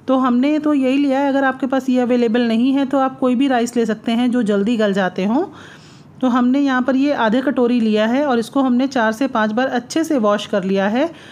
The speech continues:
तो अब हम इसमें डालेंगे पानी और पानी डालकर हम इसे सोक करेंगे कम से कम बीस से तीस मिनट के लिए।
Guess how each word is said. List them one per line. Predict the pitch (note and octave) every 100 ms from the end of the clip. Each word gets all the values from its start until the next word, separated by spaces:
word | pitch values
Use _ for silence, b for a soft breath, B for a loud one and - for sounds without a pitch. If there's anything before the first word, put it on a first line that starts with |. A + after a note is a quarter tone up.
| B -
तो |
अब | C#4 - C#4+
हम | C#4+ D4
इसमें | C4+ C4 C4+
डालेंगे | A3 G#3+ G#3+ G#3+ D4+
पानी | E4 A3 G3+ G#3+ F4 - B B B -
और |
पानी | B3+ A#3+ A3+ C#4+
डालकर | C4+ A#3 A#3+ C4+
हम | B3 A#3+
इसे | B3 C4+
सोक | C#4 - C#4 C#4+
करेंगे | A3+ G#3 G#3+ B3+
कम | C#4 - B3
से | B3
कम | D4 C4 B3
बीस | G3 B3+ B3+
से | D4
तीस | C#4+ B3 A#3
मिनट | G3+ F#3 F3
के | -
लिए। | E3+ E3